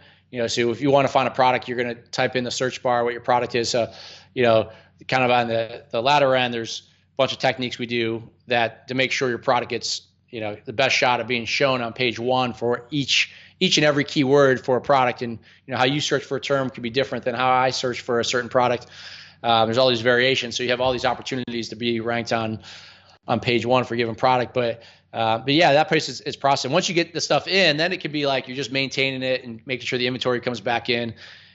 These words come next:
And, uh, like you said, ma-, majority of that work is up front. Uh, when you get it to it and you've got, you know,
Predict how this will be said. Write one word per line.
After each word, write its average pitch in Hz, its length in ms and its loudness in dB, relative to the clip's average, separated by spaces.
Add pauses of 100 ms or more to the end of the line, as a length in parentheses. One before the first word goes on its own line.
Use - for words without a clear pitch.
And, 110 360 -2
uh, 110 360 2
like 127 120 2
you 120 60 0
said, 131 220 2
ma-, 123 140 -2
majority 139 400 2
of 127 80 2
that 120 320 -2
work 135 260 0
is 117 120 -8
up 117 100 -6
front. 131 340 0 (460)
Uh, 117 160 -6
when 117 160 -4
you 117 60 -4
get 135 220 2
it 131 140 -2
to 131 160 0
it 123 60 0
and 120 80 -6
you've 113 100 -8
got, 120 300 -2
you 127 80 -8
know, 107 260 -6